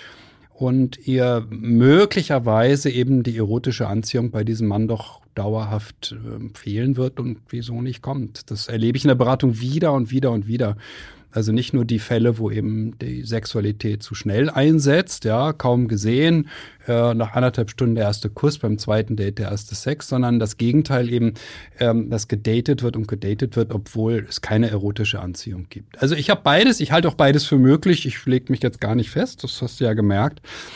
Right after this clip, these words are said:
Es kann beides sein und das spricht, genau wie du gesagt hast, dafür, na dann weitertreffen.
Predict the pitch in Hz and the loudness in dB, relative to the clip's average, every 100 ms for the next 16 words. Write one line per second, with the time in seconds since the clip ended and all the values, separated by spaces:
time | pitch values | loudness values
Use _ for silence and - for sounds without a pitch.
0 | - - - 135 - 139 156 196 143 123 | -18 -20 -4 -4 -2 2 4 4 4 6
1 | 147 156 - 120 113 104 104 110 107 113 | 6 4 4 4 6 4 2 0 0 -2
2 | - 135 175 - 113 120 147 139 123 113 | 0 -2 0 2 4 6 6 4 4 4
3 | 117 123 107 104 92 - 120 117 - - | 2 0 -2 -4 -4 2 2 2 -4 -20
4 | - 247 220 220 269 285 170 - 95 - | -2 2 2 2 2 2 0 -2 -6 -6
5 | 90 | -6